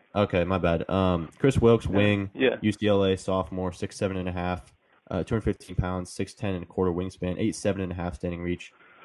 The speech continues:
Speaker 1: Gonna be twenty point eight on draft night. So, again, not a guarantee that he comes out, but, uh, sort of with the, the turbulence at, uh, U C L A this year and Steve Alford getting fired and, you know, some of these guys already kinda looking to the N B A, like Wilkes was at the, uh,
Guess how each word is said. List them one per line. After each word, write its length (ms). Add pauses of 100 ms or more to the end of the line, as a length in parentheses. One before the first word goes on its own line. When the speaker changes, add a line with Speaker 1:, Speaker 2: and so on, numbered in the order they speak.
Speaker 1:
Gonna 120
be 80
twenty 360
point 320
eight 240 (420)
on 220
draft 280
night. 200
So, 240
again, 260
not 140
a 20
guarantee 320
that 40
he 60
comes 240
out, 200
but, 200 (440)
uh, 180
sort 180
of 40
with 180
the, 260
the 100
turbulence 600
at, 240 (540)
uh, 160
U 120
C 160
L 140
A 80
this 240
year 220
and 320 (100)
Steve 220
Alford 240
getting 180
fired 460 (400)
and, 320 (180)
you 80
know, 60
some 160
of 40
these 120
guys 180
already 160
kinda 460
looking 480 (220)
to 80
the 120
N 80
B 160
A, 100
like 220
Wilkes 460
was 180
at 200
the, 180
uh, 180